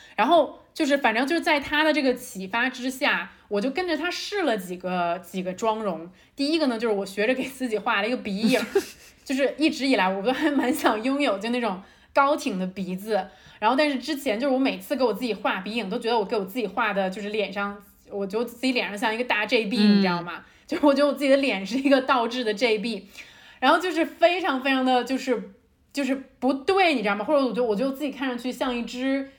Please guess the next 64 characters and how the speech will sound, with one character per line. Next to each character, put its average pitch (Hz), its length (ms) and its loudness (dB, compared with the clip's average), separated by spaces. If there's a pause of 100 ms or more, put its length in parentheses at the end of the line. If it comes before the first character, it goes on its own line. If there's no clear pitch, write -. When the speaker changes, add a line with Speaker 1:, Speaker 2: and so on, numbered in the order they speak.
Speaker 1:
就 269 80 -6
像 269 180 0
一 - 20 -2
只 277 120 -2
狗 220 200 0
熊。 190 600 -4 (400)
反 247 120 4
正， 269 60 -2
然 269 80 2
后 349 60 2
但 381 100 0
是 349 60 0
我 277 100 0
就 262 180 -2
在 320 200 0
我 220 160 0
的 190 100 -2
这 269 160 0
个， 226 280 6
我 208 120 -4
的 202 80 -2
新 349 300 -6
的 349 100 2
老 196 220 0
师 320 260 -4
的 311 80 0
这 269 120 0
个， 208 380 4
这 262 120 -6
个， 247 140 0
这 254 100 -6
个 269 80 2
启 202 320 -10
发 262 220 0
之 294 180 -4
下， 277 460 -6 (260)
然 247 100 2
后 320 120 4
我 226 100 2
竟 294 160 0
然 277 140 0
开 330 160 -4
始 277 120 -6 (300)
就 285 120 -8
是 247 80 -4
成 220 320 -6
功 359 160 0
的 285 80 0
给 254 100 0
我 240 100 2
自 254 240 -2
己， 180 520 -10 (340)
就 247 100 -6
是， 240 100 2 (120)
呃， 202 360 4
修 302 320 0
容， 208 300 0
然 208 140 -2
后 247 60 2
以 226 80 -2
及 190 200 -4
画 214 240 0
高 240 240 0
光。 254 420 -2